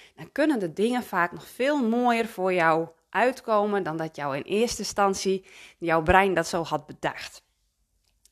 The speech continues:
Dus soms is het resultaat gewoon mooier dan je zelf had bedacht, als je ook gewoon echt kunt vertrouwen, hè, vanuit liefde, niet vanuit ego, maar vanuit liefde kunt,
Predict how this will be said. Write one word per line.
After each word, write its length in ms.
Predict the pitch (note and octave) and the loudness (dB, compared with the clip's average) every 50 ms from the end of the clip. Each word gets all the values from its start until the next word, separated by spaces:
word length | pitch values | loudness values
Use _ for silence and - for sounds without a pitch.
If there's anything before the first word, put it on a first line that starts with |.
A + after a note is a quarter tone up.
| _ - | _ -8
Dus 180 | G3 G3 G3 - | -6 -4 0 4
soms 380 | C#4 C4+ C4+ C#4+ C#4 - - - | 4 4 4 2 0 -4 -6 -6
is 120 | A3+ G3+ | -4 -4
het 100 | G#3 F#3+ | -2 2
resultaat 540 | G#3+ A#3+ C4 B3 A#3+ - C4 C4 C#4 C#4 C4+ | 2 4 2 2 0 0 0 0 0 0 0
gewoon 280 | - A3 G3 F#3 F3+ F3+ | 2 4 4 6 4 4
mooier 840 | F#3+ G3+ A#3 C4+ D4+ D#4 D4+ D4 C#4+ C4+ C4+ C4+ C#4+ D4+ D#4 C#4 G#3 | 2 2 2 4 4 4 4 4 2 0 0 0 0 0 -2 -4 -2
dan 200 | F#3 F#3 F3+ F3 | 0 0 0 0
je 60 | E3+ | 0
zelf 640 | E3 - - A3 A3+ A3 A3+ A3+ A3+ A3 - - _ _ _ _ | -2 -2 0 2 2 4 2 2 -2 -4 -10 -20 _ _ _ _
had 320 | - - F3+ F3+ F3+ - _ _ | -10 -6 -6 -6 -6 -6 _ _
bedacht, 500 | - E3 D#3 E3 F3+ G3+ B3 - - - | -12 -10 -4 -2 0 0 0 -2 -6 -10
als 200 | - E3+ F3 - | -8 -8 -6 -8
je 100 | - - | -6 -6
ook 160 | - G#3+ A3 - | -4 -4 -4 -6
gewoon 260 | - D#3+ D3+ D3+ - _ | -6 -8 -8 -8 -8 _
echt 240 | - F3+ A3 - - | -10 -8 -8 -10 -10
kunt 220 | - F#3 E3+ F3 - | -12 -10 -10 -10 -12
vertrouwen, 640 | - D#3 - F3 E3+ F3 G3 G#3 G#3+ G#3+ A#3+ D4 D4 - - - - - - _ | -16 -12 -4 2 4 4 6 6 4 2 0 -2 -4 -10 -18 -20 -20 -20 -16 _
hè, 140 | - F#3+ G#3 | -8 -8 -8
vanuit 440 | - F3+ - - D#3 C#3 C#3+ D#3 D3 | -6 -8 -10 -8 -6 -8 -8 -8 -8
liefde, 760 | D3 D#3 E3 F#3 G#3 B3+ C#4 C4+ - C4 C#4 D#4 F4+ F4 - - _ _ _ _ _ _ _ | -8 -6 -4 -2 0 0 0 0 2 4 6 6 6 4 0 -10 _ _ _ _ _ _ _
niet 260 | F3 F#3+ A3+ A#3 - | -8 -8 -8 -8 -8
vanuit 300 | - D#3 - A#2+ - _ _ _ | -12 -14 -12 -14 -14 _ _ _
ego, 720 | - - G#3+ A#3 B3 C4 C4 C4+ C4 C4+ D4+ F4+ F#4 - - - _ - | 0 2 4 4 4 2 2 2 4 4 4 2 0 -6 -14 -20 _ -14
maar 120 | F3+ E3 | -12 -12
vanuit 340 | - - - - D3 D#3+ - | -12 -10 -8 -6 -6 -6 -6
liefde 640 | E3 E3 F3 F#3 A#3+ C4 B3+ C4 - B3+ B3 C4 C4 - _ _ _ _ _ _ _ | -8 -10 -8 -6 -6 -6 -6 -6 -4 -4 -4 -4 -6 -12 _ _ _ _ _ _ _
kunt, 440 | - F#3+ F#3+ F#3+ G3 F#3+ - - | 2 4 4 4 4 2 -2 -10